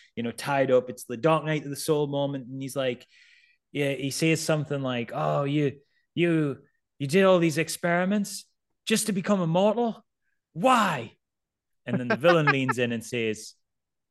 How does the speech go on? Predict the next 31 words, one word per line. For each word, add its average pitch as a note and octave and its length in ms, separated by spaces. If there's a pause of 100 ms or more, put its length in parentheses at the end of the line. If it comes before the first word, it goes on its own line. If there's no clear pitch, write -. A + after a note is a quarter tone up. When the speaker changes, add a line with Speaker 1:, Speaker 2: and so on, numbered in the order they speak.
(140)
Speaker 1:
"To C#3 120
live C3 300
forever." A2+ 600 (580)
<laughs> - 180
It's E3 200
like, C#3+ 260 (480)
Speaker 2:
<laughs> - 440
Speaker 1:
yeah, F3+ 400
dude. D3+ 420 (380)
Speaker 2:
Cheers, E3 340
mate. G#2+ 100
Speaker 1:
That's E3+ 320
Speaker 2:
Bloody F3 100
Speaker 1:
what F#3+ 140
Speaker 2:
hell. F3+ 100
Speaker 1:
immortal E3+ 520
<laughs> - 200
means. D#3 340
That's D#3+ 280
the G3 100
different, - 540
like, G#3 200 (840)
like, F#3+ 300 (400)
what F3 240
do, A3 100
what A#3 100
do B3+ 40
you B3+ 80
mean? C4 360 (120)
Do D3 100
you F3 180